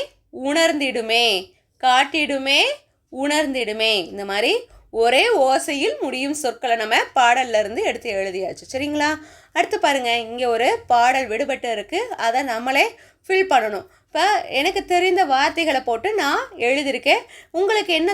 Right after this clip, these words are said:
தோணுதோ நீங்களும் அந்த வார்த்தைகளை போட்டு இந்த பாடலை நிறைவு செய்யலாம். பா-, பார்க்கலாம் அந்த பாட்டு என்ன மாதிரி பாட்டு அப்படின்னு சொல்லிட்டு. பாருங்க, "பஞ்சு போன்ற மேகமே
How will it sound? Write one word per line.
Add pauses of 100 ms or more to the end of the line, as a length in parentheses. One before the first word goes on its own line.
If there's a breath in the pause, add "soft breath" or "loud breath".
தோணுதோ
நீங்களும்
அந்த
வார்த்தைகளை
போட்டு
இந்த
பாடலை
நிறைவு
செய்யலாம்.
பா-,
பார்க்கலாம்
அந்த
பாட்டு
என்ன
மாதிரி
பாட்டு
அப்படின்னு
சொல்லிட்டு. (580 soft breath)
பாருங்க, (560)
"பஞ்சு
போன்ற
மேகமே